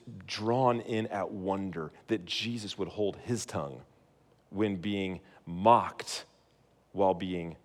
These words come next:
executed as an innocent man. So in our badness, we deflect and blame somebody else. In our goodness, we inflate it and take extra credit for it.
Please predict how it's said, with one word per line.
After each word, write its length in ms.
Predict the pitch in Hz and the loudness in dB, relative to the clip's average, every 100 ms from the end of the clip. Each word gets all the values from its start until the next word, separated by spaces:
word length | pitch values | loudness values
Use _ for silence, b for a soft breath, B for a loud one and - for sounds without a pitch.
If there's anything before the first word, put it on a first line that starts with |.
| _ _ _ _ | _ _ _ _
executed 600 | - - 95 - 98 87 | -8 -6 -8 -4 -4 -2
as 100 | 82 | -4
an 80 | 80 | -8
innocent 320 | 73 76 - | -10 -12 -14
man. 100 | - - - _ _ _ _ _ _ _ _ _ _ _ _ _ _ _ _ _ _ - _ _ | -18 -20 -20 _ _ _ _ _ _ _ _ _ _ _ _ _ _ _ _ _ _ -20 _ _
So 180 | - 147 | 2 4
in 60 | 123 | 6
our 80 | |
badness, 460 | 101 120 131 117 - | 6 6 4 2 -2
we 100 | 120 | -2
deflect 760 | 98 - 113 107 92 - - - _ _ _ - | -2 -2 4 6 4 -2 -12 -14 _ _ _ -6
and 120 | 98 | -2
blame 220 | 101 98 | -2 -2
somebody 400 | - 98 87 80 | -2 -2 -2 0
else. 240 | 76 87 - | 0 -2 -2
In 140 | 113 | 0
our 140 | 98 | 0
goodness, 920 | 82 80 117 135 113 104 131 - - - _ _ _ _ _ _ | 0 -2 4 4 4 0 -2 -8 -10 -12 _ _ _ _ _ _
we 160 | 110 127 | -2 0
inflate 520 | 107 - 123 127 110 | -2 -2 6 6 6
it 120 | 104 - | 2 0
and 100 | 107 | 0
take 220 | 113 104 | 2 2
extra 260 | 98 - | 0 -2
credit 440 | 85 - 131 113 - | -8 -2 2 2 0
for 300 | - 64 76 | -4 -4 -4
it. 240 | 117 - | -6 -12